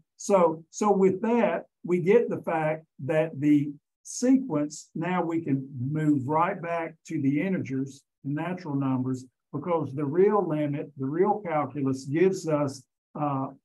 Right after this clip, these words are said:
qualities that when we restrict, we still get the use of that quality. And so this function is giving us non-increasing as a sequence.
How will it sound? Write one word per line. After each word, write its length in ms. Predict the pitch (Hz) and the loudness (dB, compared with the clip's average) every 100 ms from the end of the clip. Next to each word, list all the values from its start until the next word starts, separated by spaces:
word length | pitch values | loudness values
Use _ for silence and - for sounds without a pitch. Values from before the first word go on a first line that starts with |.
| - | 0
qualities 760 | 180 175 170 - 151 135 135 - _ _ | 6 6 4 0 0 0 -2 -10 _ _
that 320 | 151 151 - | -2 -2 -2
when 220 | - 151 139 | -2 0 2
we 160 | 147 | 2
restrict, 800 | 147 143 - - 240 214 165 - _ _ _ | 0 -2 -6 2 4 4 2 -6 _ _ _
we 100 | 151 | -4
still 400 | 156 - 202 196 | -4 0 4 6
get 320 | 165 151 147 - _ | 4 0 -2 -4 _
the 140 | 143 | -4
use 320 | 143 160 156 - | 0 2 0 -2
of 100 | 127 | -4
that 260 | 151 147 | -6 -6
quality. 540 | - 175 196 139 120 117 117 _ _ - | 0 4 4 2 -4 -12 -16 _ _ -6
And 120 | 139 | -4
so 240 | 127 165 | -2 -2
this 300 | 135 170 196 | 0 0 -2
function 680 | - 170 160 156 160 139 139 | -2 -4 -4 -6 -4 -4 -2
is 460 | 160 160 156 139 - _ _ | 0 0 0 -4 -10 _ _
giving 380 | 151 156 139 139 | -4 -2 0 0
us 160 | 135 147 | -2 -2
non-increasing 1000 | 147 147 143 135 131 156 135 147 139 131 | 0 0 0 -2 -2 -2 -4 0 0 2
as 140 | 117 | 0
a 80 | 117 | -8
sequence. 720 | - 175 165 151 120 - | -6 -2 -2 -2 -8 -8